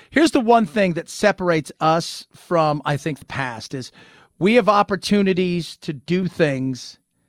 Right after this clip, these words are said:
and I think to maneuver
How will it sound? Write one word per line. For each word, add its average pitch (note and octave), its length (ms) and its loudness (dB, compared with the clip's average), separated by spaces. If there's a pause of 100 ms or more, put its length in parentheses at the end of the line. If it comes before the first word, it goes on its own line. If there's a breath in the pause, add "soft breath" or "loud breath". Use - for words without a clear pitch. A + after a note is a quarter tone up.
(1300)
and D3 640 0 (680)
I E3 100 4
think F3+ 200 0
to E3 80 -2
maneuver D#3 480 2